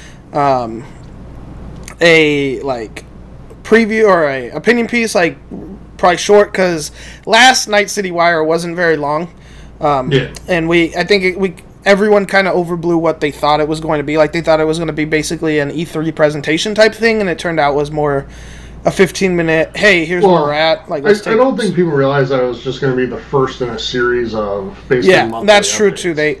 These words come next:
Speaker 1: they could have done a better job marketing this, but now that we
Speaker 2: Mm-hmm.
Speaker 1: know, like, keep expectations down, but it is exciting, and, you know, we're
Speaker 2: Yeah.
Speaker 1: inching, inching closer and closer. Let's just hope they don't delay again,
Speaker 2: Yeah.
Speaker 1: because that will hurt my feelings.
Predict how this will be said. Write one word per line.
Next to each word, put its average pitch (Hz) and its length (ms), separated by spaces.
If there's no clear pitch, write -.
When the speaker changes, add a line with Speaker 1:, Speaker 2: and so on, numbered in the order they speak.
Speaker 1:
they 196 80
could 311 100
have 302 100
done 262 120
a 233 40
better 226 220
job 208 200
marketing 185 420
this, 214 160
but 185 200
now 196 140
that 240 140
we 202 80
Speaker 2:
Mm-hmm. 175 80
Speaker 1:
know, 175 240
like, 156 420
keep 220 220
expectations 208 720
down, 170 320
but 160 340
it 196 100
is 208 160
exciting, 143 460
and, 143 320
you 185 120
know, 165 160
we're 180 160
Speaker 2:
Yeah. 202 80
Speaker 1:
inching, 214 300
inching 202 400
closer 196 420
and 208 120
closer. 220 400
Let's 151 200
just 160 140
hope 156 160
they 170 80
don't 175 200
delay 175 320
again, 170 380
Speaker 2:
Yeah. - 760
Speaker 1:
because 165 180
that 156 180
will 165 100
hurt 170 240
my 170 120
feelings. 156 600